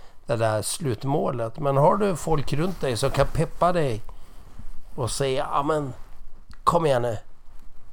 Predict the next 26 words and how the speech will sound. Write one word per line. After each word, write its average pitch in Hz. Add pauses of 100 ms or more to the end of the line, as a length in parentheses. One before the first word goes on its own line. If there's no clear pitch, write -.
(680)
En 170
gång 151
i 156
veckan. 127 (360)
Idag 135
är 165
det 151
dagen." 117 (640)
Eller 110
en 147
gång 147
per 131
dag. 98 (160)
Eller 120
en 160
gång 151
i 147
timmen. 107
Eller 135
en 160
gång 156
i 156
månaden. 120 (640)
Och 110
så 123
plötsligt -